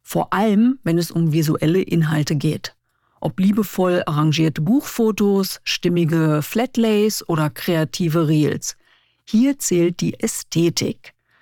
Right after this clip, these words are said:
Karussellposts sind ideal, um Rezensionen lesefreundlich aufzubereiten oder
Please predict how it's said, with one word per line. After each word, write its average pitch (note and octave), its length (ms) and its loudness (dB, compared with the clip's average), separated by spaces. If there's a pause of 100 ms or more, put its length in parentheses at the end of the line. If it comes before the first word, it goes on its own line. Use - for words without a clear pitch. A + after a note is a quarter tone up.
(240)
Karussellposts D#3+ 920 -2
sind E3 280 -2
ideal, F3 720 2
um E3+ 160 -2
Rezensionen E3 800 2
lesefreundlich F#3 800 0
aufzubereiten D#3+ 1000 0 (340)
oder G3+ 300 -2